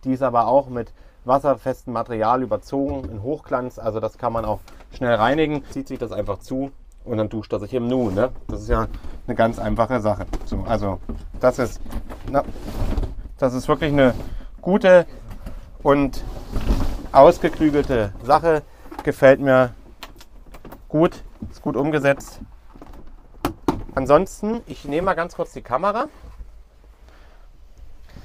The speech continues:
Ansonsten, äh, ist es wirklich gut. Wir haben hier einen Toilettenpapierhalter, der ist mit verbaut. Ähm,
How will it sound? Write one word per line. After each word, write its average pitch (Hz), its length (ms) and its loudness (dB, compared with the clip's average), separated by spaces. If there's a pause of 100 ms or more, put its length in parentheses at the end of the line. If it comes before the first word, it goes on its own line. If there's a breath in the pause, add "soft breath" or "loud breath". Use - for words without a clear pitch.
(140 soft breath)
Ansonsten, 165 800 0
äh, 156 280 0
ist 151 160 -6
es - 160 -16
wirklich 156 300 -2
gut. 156 240 -2
Wir 143 80 6
haben 127 120 2
hier 127 120 -2
einen 113 140 -6
Toilettenpapierhalter, 156 1000 0 (360 soft breath)
der 143 120 2
ist 135 80 -4
mit 147 140 -2
verbaut. 127 540 2 (380 soft breath)
Ähm, 120 420 4